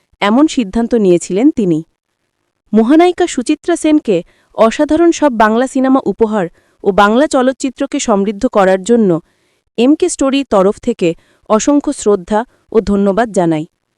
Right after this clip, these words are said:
ভিডিওটি ভালো লাগলে like and share করবেন।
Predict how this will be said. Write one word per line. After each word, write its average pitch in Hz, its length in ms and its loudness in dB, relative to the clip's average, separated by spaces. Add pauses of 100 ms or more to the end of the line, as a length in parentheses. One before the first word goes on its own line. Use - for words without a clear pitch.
(280)
ভিডিওটি 196 400 0
ভালো 180 240 0
লাগলে 190 340 0 (340)
like 202 400 2
and 214 180 -2
share 196 360 0
করবেন। 151 360 -2